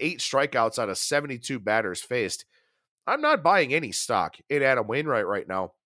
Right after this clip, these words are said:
But unfortunately, Graham Ashcraft's given up nineteen runs in his last twelve and a third. So not really looking at a whole lot of positives for either one of these guys,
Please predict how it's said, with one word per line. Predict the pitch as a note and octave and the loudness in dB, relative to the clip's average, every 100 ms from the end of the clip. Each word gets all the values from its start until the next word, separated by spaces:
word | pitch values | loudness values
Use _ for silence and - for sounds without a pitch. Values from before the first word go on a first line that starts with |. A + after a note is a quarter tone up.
| _ _ _ | _ _ _
But | G3+ | 2
unfortunately, | A#3 G#3 C#4 - A3+ G3 | 2 4 2 2 0 -2
Graham | E3+ F#3+ E3 | 0 2 4
Ashcraft's | C#3+ C#3+ - B2 A2+ | 2 0 0 0 0
given | - C#3 | -2 -2
up | B2+ | -2
nineteen | G#2+ C3+ A2 - B2 | -2 -6 -6 -10 -6
runs | A#2 A#2 G2+ | -4 -4 -6
in | F2+ | -6
his | D#3 C3+ | -4 -4
last | G#2 F#2+ - | -2 -2 -4
twelve | - G#2+ F#2+ | -4 -2 -2
and | F2+ | -4
a | E2 | -10
third. | - E2 D#2 - _ _ | -8 -8 -8 -12 _ _
So | - D#3 C3+ B2+ - _ _ _ _ _ _ _ | -4 4 6 4 0 _ _ _ _ _ _ _
not | A#2+ F#3 A#3 | 4 4 6
really | A#3+ | 4
looking | G#3+ G#3+ A3 | 2 0 2
at | G3 | 2
a | |
whole | C3 F#3 | 4 4
lot | F3+ D#3+ | 4 4
of | C3+ A2+ - _ _ _ - | 0 -8 -16 _ _ _ -4
positives | D#3 E3 D#3+ D#3 C3+ | 2 2 2 -4 -4
for | - B2 A2+ | -6 -4 0
either | C3+ F#3+ | 0 2
one | C#3 A#2 | 0 -2
of | G#2+ | -2
these | G#2 F#2+ | -4 -6
guys, | - G2+ F#2+ F#2+ | 0 2 2 0